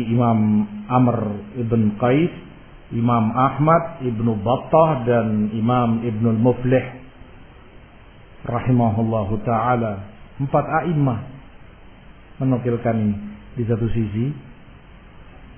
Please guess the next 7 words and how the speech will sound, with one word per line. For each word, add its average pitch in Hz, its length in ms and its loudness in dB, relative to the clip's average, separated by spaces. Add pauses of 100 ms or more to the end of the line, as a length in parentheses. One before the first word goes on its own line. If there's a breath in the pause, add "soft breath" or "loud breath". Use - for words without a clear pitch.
(1900)
ada 120 400 4 (1120)
pelajaran 117 880 0 (880)
ketika 127 480 2 (880)
beliau 127 400 4
katakan, 127 560 2
"Fai'as 170 640 4
minhu," 165 960 8